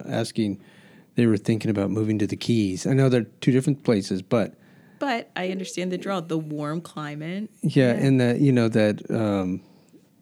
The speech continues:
Speaker 1: tequila sunrise or whatever
Speaker 2: Uh-huh.
Speaker 1: it is. And, but, you know, a lot of people had written in the comments, like, "Don't do it. It's
Speaker 2: Mm-hmm.
Speaker 1: great, you know, for a week, but, you know, after a while," um, and I, and I've never been to Hawaii. I hear it's just amazing. But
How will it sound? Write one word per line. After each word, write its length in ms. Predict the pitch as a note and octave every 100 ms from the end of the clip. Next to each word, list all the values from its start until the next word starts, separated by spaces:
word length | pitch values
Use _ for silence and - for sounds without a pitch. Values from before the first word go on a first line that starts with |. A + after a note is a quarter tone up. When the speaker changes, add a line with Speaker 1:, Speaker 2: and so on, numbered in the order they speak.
| -
Speaker 1:
tequila 400 | - A#2 - A#2+
sunrise 560 | A2+ B2+ A#2+ A2 A2 A2+
or 60 | A#2+
whatever 280 | A#2 B2
Speaker 2:
Uh-huh. 160 | B2+ -
Speaker 1:
it 60 | -
is. 120 | G#2+ -
And, 400 | - B2+ A#2 A#2 - - - _
but, 220 | F#3 -
you 120 | F#3+
know, 140 | E3+ D3+
a 40 |
lot 200 | D3 D3+
of 80 | E3+
people 480 | E3 C#3+ C3 - C3
had 200 | C3 A#2
written 220 | B2+ B2
in 120 | B2
the 60 | A2+
comments, 420 | - C3+ D3+ -
like, 160 | A#2 G#2
"Don't 200 | A2+ G#2+
do 200 | G#2 A2
it. 140 | F2+ - _ _ -
It's 200 | D#3 E3
Speaker 2:
Mm-hmm. 60 |
Speaker 1:
great, 240 | B2+ A#2+ -
you 120 | B2
know, 300 | G#2 G2+ G#2+
for 300 | - - G#2
a 60 |
week, 500 | G2 A2+ G#2+ G#2 - _ _ _ _ _ _
but, 220 | G#2+ -
you 100 | C#3
know, 100 | A2+
after 240 | G2+ A2 G#2
a 60 |
while," 560 | G2 G#2+ A2 G#2 G2+ A2 _ _ -
um, 380 | A#2 G#2 F2+ -
and 140 | C3
I, 180 | B2+ A#2+
and 140 | - A#2+
I've 80 |
never 220 | A#2 A#2 G#2
been 180 | G#2+
to 60 | A2
Hawaii. 420 | G2 G2 G2 G2
I 60 | G2
hear 220 | G2+ A2
it's 120 | G2+
just 320 | - - - -
amazing. 420 | F#2 G2 G2+ F#2+
But 160 | F#2